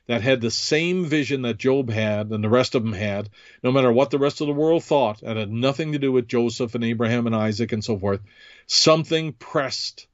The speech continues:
to that promised land. Something pressed him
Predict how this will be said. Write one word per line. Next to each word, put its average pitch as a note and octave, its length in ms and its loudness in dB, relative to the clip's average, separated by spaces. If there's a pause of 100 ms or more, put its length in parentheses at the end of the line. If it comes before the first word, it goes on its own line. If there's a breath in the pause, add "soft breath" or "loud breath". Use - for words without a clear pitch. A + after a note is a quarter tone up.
(760)
to C3+ 140 0
that A#2 220 0
promised A2+ 420 -6
land. F2 320 -12 (1400)
Something D#3+ 760 0
pressed - 480 -4
him A2+ 380 -4